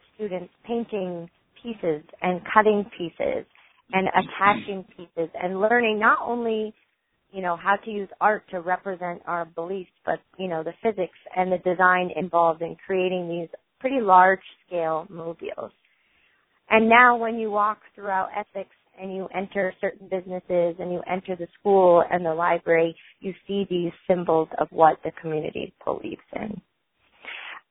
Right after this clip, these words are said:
And from this project, you know, we have seen more opportunities and more ways where the community has come together. We, we had two school boards or school districts,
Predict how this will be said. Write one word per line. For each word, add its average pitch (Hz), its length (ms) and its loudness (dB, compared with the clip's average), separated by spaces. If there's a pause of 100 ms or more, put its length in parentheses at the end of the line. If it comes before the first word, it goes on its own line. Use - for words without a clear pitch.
And 202 220 8 (100)
from 277 260 8
this 214 140 6 (100)
project, 208 580 4 (920)
you 190 100 -8
know, 180 280 0 (1000)
we 240 100 -4
have 240 220 4 (140)
seen 240 440 -4 (100)
more 214 560 2
opportunities 202 800 -2 (120)
and 185 180 -8
more 190 280 -4
ways 185 320 -4
where 175 160 -6
the 175 80 -8
community 185 720 -8
has 175 220 -2 (120)
come 170 220 -8
together. 160 500 -6 (400)
We, 196 320 -4 (180)
we 220 200 -2
had 185 180 2 (180)
two 240 240 -6 (160)
school 208 300 2
boards 165 320 0
or 160 240 -4
school 196 220 -2 (100)
districts, 170 460 -2